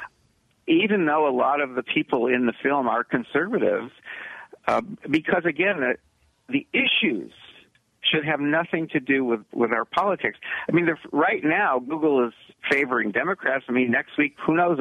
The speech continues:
who they could favor? You see, you can't, you can't, you've got to put politics aside here. And by the way, there are people on the left, on the left and the right in Congress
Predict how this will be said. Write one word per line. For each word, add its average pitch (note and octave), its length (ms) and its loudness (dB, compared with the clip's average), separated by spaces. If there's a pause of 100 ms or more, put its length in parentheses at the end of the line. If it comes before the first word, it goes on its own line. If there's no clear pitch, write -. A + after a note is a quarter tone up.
who A#2 140 2
they G2+ 140 -2
could - 220 -6
favor? - 360 -2 (680)
You - 240 0
see, D3+ 100 2
you C#3+ 80 0
can't, F#3+ 340 0 (580)
you - 280 -6 (120)
can't, F#3 200 0 (680)
you've B2+ 160 0
got F#3+ 160 2
to G#3+ 140 -2
put - 160 -12
politics - 580 -2
aside B2+ 640 -2
here. E2+ 300 -2 (260)
And C#3+ 140 0
by B3 140 2
the A3+ 60 2
way, A#2+ 220 2
there E3 160 0
are C4+ 120 0
people C4+ 520 0
on C#3 200 0
the C#3 100 2
left, D#3+ 360 -2 (220)
on B2 160 0
the B2+ 100 0
left D#3 320 -2
and C#3+ 200 -2
the B2+ 60 -2
right B2 360 0
in G2+ 140 -4
Congress D3 580 -2